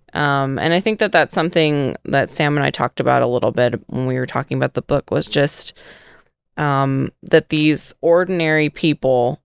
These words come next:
are put into these extraordinary circumstances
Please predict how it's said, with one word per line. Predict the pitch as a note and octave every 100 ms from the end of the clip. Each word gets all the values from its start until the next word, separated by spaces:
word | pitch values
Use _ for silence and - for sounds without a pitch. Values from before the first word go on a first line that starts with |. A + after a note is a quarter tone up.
| -
are | D3
put | - D3
into | D3 D3
these | D3 C#3
extraordinary | - - - C#3 C#3 C3+ C3 -
circumstances | - - C#3 - - - - - - -